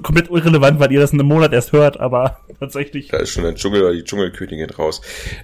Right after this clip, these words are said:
Speaker 2: Ähm, was ich an diesem Film auch noch mega super finde, man wird hineinversetzt in die Saison, weil es kommen diese Renneinblendungen. Es werden Rennen, ähm,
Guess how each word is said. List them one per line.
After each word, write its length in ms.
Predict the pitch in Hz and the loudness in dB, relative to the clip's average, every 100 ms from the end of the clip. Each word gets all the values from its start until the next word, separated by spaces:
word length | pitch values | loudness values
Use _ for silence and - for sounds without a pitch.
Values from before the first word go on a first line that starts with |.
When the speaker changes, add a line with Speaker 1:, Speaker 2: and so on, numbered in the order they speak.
| _ | _
Speaker 2:
Ähm, 280 | 92 196 - - _ - - _ _ _ _ _ _ _ _ _ _ _ _ | 2 2 -2 -20 _ -20 -20 _ _ _ _ _ _ _ _ _ _ _ _
was 360 | 82 - - - | -8 -8 -10 -10
ich 300 | 196 - 110 | -12 -10 -10
an 100 | 127 | -8
diesem 240 | 113 110 | -10 -12
Film 580 | - - 135 101 76 - _ _ _ _ - | -12 -6 -4 -4 -8 -16 _ _ _ _ -10
auch 160 | 90 107 | -10 -8
noch 280 | 98 - | -12 -14
mega 880 | 87 92 127 170 165 131 107 123 123 _ _ | -10 -6 -6 -6 -10 -8 -8 -8 -14 _ _
super 520 | - 85 101 139 113 | -16 -12 -8 -8 -10
finde, 580 | - - 85 85 110 147 - - - - | -12 -14 -12 -6 -6 -6 -14 -20 -18 -12
man 120 | 92 | -4
wird 140 | 110 | -4
hineinversetzt 720 | - 90 110 139 98 98 - | -4 -6 -6 -6 -6 -6 -6
in 60 | 95 | -10
die 60 | 90 | -10
Saison, 540 | 82 80 98 113 - _ - | -10 -8 -8 -8 -12 _ -8
weil 160 | 87 - | -8 -8
es 180 | - | -10
kommen 140 | - 104 | -10 -10
diese 280 | 98 90 95 | -10 -10 -4
Renneinblendungen. 1000 | 120 - 78 76 76 73 71 71 71 - _ _ _ _ _ | -4 -4 -8 -8 -8 -10 -10 -10 -12 -14 _ _ _ _ _
Es 200 | - - | -14 0
werden 200 | 95 90 | 0 0
Rennen, 600 | - 98 95 87 85 82 | -8 -8 -2 -2 -2 -8
ähm, 360 | 80 76 71 | -6 -6 -8